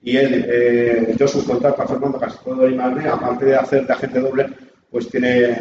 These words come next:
tiene un, un taller clandestino ahí en Ciudad Real donde suelda y hace un montón de cosas. Eh, a Livi por sus diseños en la sombra, que fue la persona que diseñó las,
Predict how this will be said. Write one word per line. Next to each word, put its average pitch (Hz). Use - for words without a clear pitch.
tiene 120
un, 117
un 120
taller 123
clandestino 120
ahí 131
en 123
Ciudad 131
Real 131
donde 113
suelda 127
y 127
hace 123
un 127
montón 135
de 151
cosas. 180
Eh, 131
a 131
Livi 160
por 143
sus 139
diseños 151
en 143
la 127
sombra, 151
que 123
fue 143
la 139
persona 139
que 131
diseñó 131
las, -